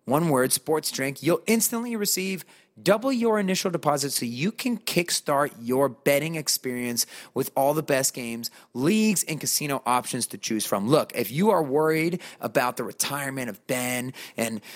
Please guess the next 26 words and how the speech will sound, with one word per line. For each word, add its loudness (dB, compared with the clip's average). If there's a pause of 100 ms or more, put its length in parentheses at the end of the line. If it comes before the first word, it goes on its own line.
(140)
you 0
know, 0
my 0
interest 0
in -10
the -12
Steelers -2
would -6
never 0
waver, 2
but 2
I 2
understand -2
that -6
there -2
might -2
be -2
a -2
little 0
bit -2
of -4
a -4
rebuild 0
ahead 0
here. 0 (240)
There -10